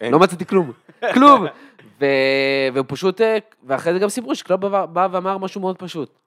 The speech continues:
Speaker 2: "צחקו כמו ליברפול, זה, זה הכל. צחקו כמו שאתם יודעים לשחק, כמו ששיחקנו עד עכשיו, כל משחק, העונה, צחקו כמו ליברפול, do the Liverpool way." וראית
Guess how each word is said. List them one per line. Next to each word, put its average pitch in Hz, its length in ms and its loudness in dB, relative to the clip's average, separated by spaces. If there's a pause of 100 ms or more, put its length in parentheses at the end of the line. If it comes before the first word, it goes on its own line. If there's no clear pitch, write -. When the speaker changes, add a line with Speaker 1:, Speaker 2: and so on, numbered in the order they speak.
(680)
Speaker 2:
"צחקו 170 340 -6
כמו 220 200 2
ליברפול, 226 520 -2
זה, 160 140 2 (160)
זה 143 240 -2
הכל. 202 380 2 (380)
צחקו 208 460 0
כמו 220 160 -4
שאתם 214 180 -8
יודעים 185 220 -6
לשחק, 185 460 -8 (280)
כמו 190 160 -10
ששיחקנו 190 600 -10
עד 180 100 -6
עכשיו, 175 400 -2 (120)
כל 185 480 2
משחק, 170 600 -2
העונה, 156 440 -2 (380)
צחקו 208 460 -2
כמו 196 260 0
ליברפול, 202 580 2 (140)
do 170 60 -2
the 202 160 0 (100)
Liverpool 180 300 -4 (100)
way." 226 400 2 (380)
וראית 135 480 -6